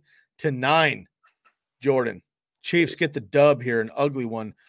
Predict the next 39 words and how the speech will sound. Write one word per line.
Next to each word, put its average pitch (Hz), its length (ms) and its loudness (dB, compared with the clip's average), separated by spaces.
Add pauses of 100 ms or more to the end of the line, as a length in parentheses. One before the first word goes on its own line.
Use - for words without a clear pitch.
(300)
Amari 143 260 6
Cooper 143 300 -4
does 139 240 -2
not 135 180 0
play 135 140 -4
this 127 180 -8
game. 131 240 -6
He 123 140 -8
will 131 180 -2
not 143 220 -2
play 147 160 -2
tomorrow 135 560 -4
either. 139 340 -6 (320)
CeeDee 160 360 -4
Lamb 143 360 0
gets 135 200 -4
a 123 40 -12
concussion, 143 680 -4
leaves 135 260 -4
the 127 80 -12
game 123 320 -8
early. 143 480 0 (240)
He 170 260 -10
is 170 200 -6
questionable, 160 760 -4 (240)
trending 165 600 -4 (400)
in 135 80 -6
a 104 60 -8
positive 180 440 -4
direction, 117 500 -4
but 110 120 -12
he 107 40 -12
still 135 200 -2
has 117 140 -2
to 117 60 -14
get 113 120 -8
a 107 40 -8
neurologist 110 680 -4
to, 107 240 -6